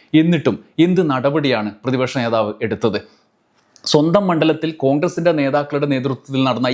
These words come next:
ഈ വ്യാജ പ്രചരണം രാഹുൽ മാങ്കൂട്ടത്തിൽ വാരിത്തേച്ച മാനക്കേട് മായ്ക്കാനുള്ളതാണോ? അതിനപ്പുറമുള്ള ലക്ഷ്യങ്ങളുണ്ടോ? പറവൂർ മണ്ഡലത്തിൽ വി ഡി സതീശൻ കാൽ നൂറ്റാണ്ടായി മത്സരിച്ച് ജയിച്ചു കയറുന്ന സ്ഥാനാർത്ഥിയാണ്.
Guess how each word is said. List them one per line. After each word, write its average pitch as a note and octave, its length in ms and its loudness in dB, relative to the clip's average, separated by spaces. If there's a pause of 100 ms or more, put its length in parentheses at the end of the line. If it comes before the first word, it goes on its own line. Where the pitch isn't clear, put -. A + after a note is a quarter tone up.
ഈ E3+ 120 0
വ്യാജ C3+ 300 0 (100)
പ്രചരണം A#2 340 -2 (360)
രാഹുൽ D#3+ 300 2 (100)
മാങ്കൂട്ടത്തിൽ E3 580 -2 (180)
വാരിത്തേച്ച D3+ 600 -2 (100)
മാനക്കേട് D3+ 560 -2
മായ്ക്കാനുള്ളതാണോ? C#3 800 0 (220)
അതിനപ്പുറമുള്ള D3+ 840 0
ലക്ഷ്യങ്ങളുണ്ടോ? G#2+ 600 -4 (180)
പറവൂർ F#3+ 420 2
മണ്ഡലത്തിൽ E3+ 500 0 (120)
വി D3+ 180 4
ഡി G3+ 140 4
സതീശൻ D#3 420 0
കാൽ D3 300 2
നൂറ്റാണ്ടായി C#3 580 0
മത്സരിച്ച് B2+ 560 -4
ജയിച്ചു A#2+ 260 0
കയറുന്ന A2 360 0 (140)
സ്ഥാനാർത്ഥിയാണ്. G2+ 560 -4